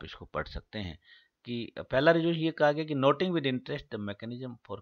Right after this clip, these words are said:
creating a framework for future registration of algal or plant name, provisions for improved clarity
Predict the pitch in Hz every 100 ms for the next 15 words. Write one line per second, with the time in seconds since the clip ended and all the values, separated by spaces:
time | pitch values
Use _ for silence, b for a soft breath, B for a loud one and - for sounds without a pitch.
0 | - 104 104 107 104 90 - - 113 120
1 | 123 127 - 95 - 110 110 - 107 101
2 | - 104 - 101 - 101 - - 98 101
3 | 104 95 - _ 104 107 123 101 92 92
4 | b b b b _ 131 151 170 175 185
5 | - - 117 113 110 107 - 123 120 117
6 | _ 107 110 127 151